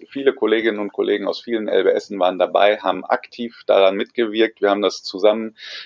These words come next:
mit S F P und dem D S G V in ganz enger Abstimmung gemacht. Und das war, glaube ich, auch ein Riesenerfolgsmodell, dass wir in einem gemeinsamen Projekt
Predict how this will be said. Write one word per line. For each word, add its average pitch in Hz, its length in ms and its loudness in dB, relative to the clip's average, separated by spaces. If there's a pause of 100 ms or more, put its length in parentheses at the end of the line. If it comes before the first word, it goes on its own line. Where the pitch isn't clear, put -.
(120)
mit 98 120 -6
S 104 200 0
F - 180 0
P 120 240 0
und 104 180 -6
dem 101 140 -6
D 98 140 0
S 95 120 -6
G 98 100 -8
V 113 340 4
in 95 160 -6
ganz 113 240 0
enger 101 220 -2
Abstimmung 107 420 -4
gemacht. 101 340 -4
Und 90 100 -6
das 95 140 -2
war, 98 140 2
glaube 95 240 2
ich, 90 100 -8
auch 87 120 -4
ein 95 80 -8
Riesenerfolgsmodell, 90 1040 -2
dass 82 220 -4
wir 87 140 0
in 87 120 -6
einem 87 240 -4
gemeinsamen 107 600 -2
Projekt 98 440 0